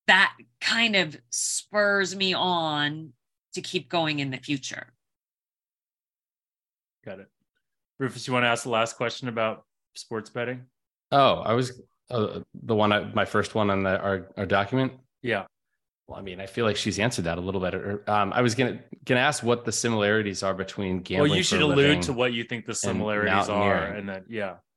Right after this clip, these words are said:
Speaker 3: I was gonna, and, and I was gonna say that it, they both seem very, very process driven, um, where you have to deal with things outside your control, um, and you have to focus on what you can control and then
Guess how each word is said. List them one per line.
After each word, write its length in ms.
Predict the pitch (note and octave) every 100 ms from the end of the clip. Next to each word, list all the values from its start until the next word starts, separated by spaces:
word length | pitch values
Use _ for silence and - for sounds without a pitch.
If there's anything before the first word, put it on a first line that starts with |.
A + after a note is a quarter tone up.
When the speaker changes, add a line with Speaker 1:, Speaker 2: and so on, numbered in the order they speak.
| -
Speaker 3:
I 80 | A#2+
was 140 | B2
gonna, 280 | B2 B2 A2 -
and, 220 | A#2+ A2
and 160 | B2 A#2 -
I 120 | B2+
was 120 | A#2+
gonna 160 | A#2 G2+
say 260 | - G#2+
that 140 | G2+ F#2+
it, 300 | F#2+ F#2 -
they 200 | - A2+
both 300 | A2+ A#2+ A#2+
seem 200 | - A#2
very, 480 | G#2 G#2 G2 G2+ - _
very 320 | A#2+ A2 B2 A#2+
process 560 | - A2 G#2+ A#2 -
driven, 540 | - G#2 F#2+ F2+ F#2 - - _ _ _ _ -
um, 400 | F2 F2+ F#2 F2+ _ _ -
where 160 | A#2 A2
you 120 | G#2+
have 180 | A2 A2
to 100 | A2+
deal 240 | G2+ G#2+
with 160 | G#2+ G#2
things 300 | G#2 G2+ G2 -
outside 520 | G#2+ G2+ A2 G2 G2
your 100 | G2
control, 760 | G#2+ G2 - G2 F2 F2 F2 _ _ -
um, 320 | F#2 F2+ F2
and 160 | - G2
you 60 | F#2+
have 140 | -
to 60 | F#2+
focus 360 | G#2 F#2 G2
on 440 | G2 F#2 F#2 F#2 -
what 300 | A2 G2+ G2+
you 100 | G2 F#2
can 280 | A2 G2+
control 600 | F#2+ G2 - F#2+ F2 F#2 -
and 180 | F2+
then 420 | F2+ F#2 F2+ F#2